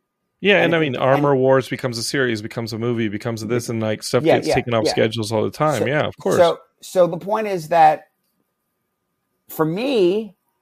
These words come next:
Speaker 2: as, by the way, you know, the M C U from its inception, they've done a lot of setup stuff that they didn't just leave dangling.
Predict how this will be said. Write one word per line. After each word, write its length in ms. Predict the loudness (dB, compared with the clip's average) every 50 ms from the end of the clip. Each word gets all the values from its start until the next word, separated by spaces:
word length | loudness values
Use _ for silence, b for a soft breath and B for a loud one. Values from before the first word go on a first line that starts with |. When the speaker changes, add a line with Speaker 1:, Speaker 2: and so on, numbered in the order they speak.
| _ _ _ _
Speaker 2:
as, 300 | 2 4 4 4 0 -4 -14 -18 -20 -18 _ -2
by 180 | 2 2 2 2
the 60 | 0
way, 340 | -2 -2 -2 -2 -2 -6 -8
you 100 | -10 -8
know, 240 | -6 -6 -6 -6 -10 _ _ _
the 240 | -12 -8 -6 -4
M 160 | -4 -4 -6 -8
C 180 | -10 -10 -10 -8
U 180 | -4 -4 -4 -4
from 200 | -4 -6 -8 -8
its 120 | -8 -10
inception, 580 | -14 -8 -2 -2 -2 -2 -4 -10 -12 -12 -12 -14
they've 320 | -16 -8 -6 -4 -4 -4 -2
done 160 | -2 -2 0
a 60 | 2
lot 220 | 2 4 2 2 2
of 80 | -2
setup 260 | -4 -2 -2 -2 -2
stuff 240 | -6 -4 -4 -4 -4
that 80 | -2 -4
they 160 | -4 -4 -4
didn't 280 | -4 -6 -8 -8 -8 -10
just 180 | -10 -10 _
leave 120 | -10 -8 -6
dangling. 380 | -4 -4 -4 -6 -8 -12 -14